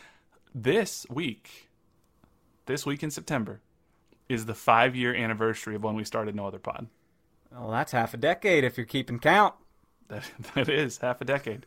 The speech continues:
Speaker 2: <laughs> That's what
Speaker 1: Five
Speaker 2: that
Speaker 1: years
Speaker 2: is.
Speaker 1: ago, twenty seventeen. It was
Speaker 2: This
Speaker 1: the
Speaker 2: is our
Speaker 1: week after,
Speaker 2: bicentennial.
Speaker 1: it was the week after the U S Open Cup final, and we
Speaker 2: The week
Speaker 1: celebrated.
Speaker 2: after? Didn't we do it, like, the day after?
Speaker 1: It might have been the day after, but, I mean, it was, like,
Speaker 2: Yeah,
Speaker 1: that
Speaker 2: we
Speaker 1: week.
Speaker 2: jumped on it.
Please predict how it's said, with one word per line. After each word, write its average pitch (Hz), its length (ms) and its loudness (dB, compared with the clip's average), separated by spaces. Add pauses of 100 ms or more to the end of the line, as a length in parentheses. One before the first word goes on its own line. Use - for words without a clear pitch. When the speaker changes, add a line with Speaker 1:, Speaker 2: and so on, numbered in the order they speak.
Speaker 2:
<laughs> - 100 -14
That's 170 280 0
what 143 80 -2
Speaker 1:
Five 117 200 10
Speaker 2:
that 165 60 8
Speaker 1:
years 147 140 6
Speaker 2:
is. 151 60 -6
Speaker 1:
ago, 135 420 2
twenty 131 240 2
seventeen. 151 580 -2 (100)
It 139 100 -6
was 131 120 2
Speaker 2:
This 117 60 -4
Speaker 1:
the 117 60 0
Speaker 2:
is - 40 4
our 156 80 12
Speaker 1:
week 143 100 8
after, 175 300 10
Speaker 2:
bicentennial. 208 480 8 (420)
Speaker 1:
it 131 120 -6
was 127 180 -2
the 123 100 0
week 127 460 2
after 127 400 0
the 123 120 -2
U 117 200 2
S 127 140 0
Open 123 260 -2
Cup - 220 -6
final, 131 440 0 (1160)
and 113 100 -2
we 113 80 0
Speaker 2:
The 107 60 -4
week 127 40 -4
Speaker 1:
celebrated. 156 420 6
Speaker 2:
after? 262 240 0 (240)
Didn't 185 140 -4
we 190 60 -2
do 180 140 2
it, 175 40 2
like, 165 160 2
the 139 80 -2
day 170 580 0
after? 196 360 -2
Speaker 1:
It 226 100 -14
might 127 140 4
have 120 100 2
been 101 100 -8
the 101 40 -8
day 104 240 -6
after, 101 460 -10
but, 117 120 -2
I 117 40 2
mean, 117 140 2
it 127 40 4
was, 120 100 2
like, 160 60 2
Speaker 2:
Yeah, 156 100 6
Speaker 1:
that 113 100 6
Speaker 2:
we 175 60 2
Speaker 1:
week. 170 80 -4
Speaker 2:
jumped 165 240 2
on 139 280 4
it. - 280 -16